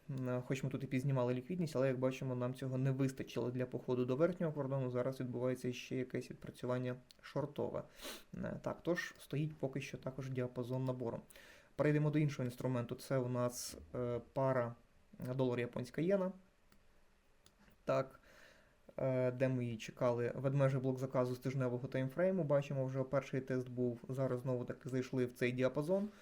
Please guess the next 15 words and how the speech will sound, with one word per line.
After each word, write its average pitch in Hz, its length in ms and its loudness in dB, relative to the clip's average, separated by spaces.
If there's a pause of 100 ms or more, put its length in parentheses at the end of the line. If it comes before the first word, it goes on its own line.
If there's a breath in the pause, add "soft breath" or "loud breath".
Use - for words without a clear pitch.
(400 loud breath)
Е, 123 500 2
і 151 140 2
з 151 140 -6
цього 143 340 0
діапазону, 151 840 2 (200)
е, 135 60 -4
можемо 131 500 -2
чекати, 139 480 -4
так, - 420 -6 (420)
так, - 120 -18 (100)
так, - 200 -16
так, 208 220 -10
так, - 220 -14
так. 160 180 -4 (400)
Давайте 135 540 -8